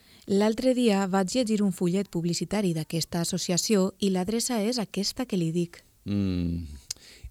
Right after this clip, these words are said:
Speaker 2: és que em sona que hi ha una seu d'una O N G en aquesta adreça, però no sé si és la que vostè busca. És una associació que es dedica a la protecció d'animals.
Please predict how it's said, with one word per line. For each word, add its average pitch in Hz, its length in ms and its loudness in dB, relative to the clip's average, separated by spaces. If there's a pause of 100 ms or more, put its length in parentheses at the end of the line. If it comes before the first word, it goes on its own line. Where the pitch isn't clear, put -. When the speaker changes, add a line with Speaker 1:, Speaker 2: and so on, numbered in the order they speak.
Speaker 2:
és 156 160 4
que 180 160 2
em 139 160 2
sona 107 640 2
que 92 140 0
hi 82 120 0
ha 90 60 4
una 113 240 0
seu 101 560 2
d'una 95 320 0
O 92 80 0
N 85 240 0
G 101 380 0
en 92 100 -2
aquesta 85 400 -4
adreça, 98 340 -2
però 143 300 -2
no 135 240 0
sé 123 240 -4
si 101 300 0
és 135 180 -4
la 98 160 0
que 82 160 -6
vostè 67 400 -6
busca. - 460 -10 (500)
És 135 460 2 (340)
una 117 240 0
associació 120 680 0
que 113 100 0
es 87 140 -2
dedica 107 540 0
a 101 40 0
la 92 140 0
protecció 92 680 0
d'animals. 76 600 -2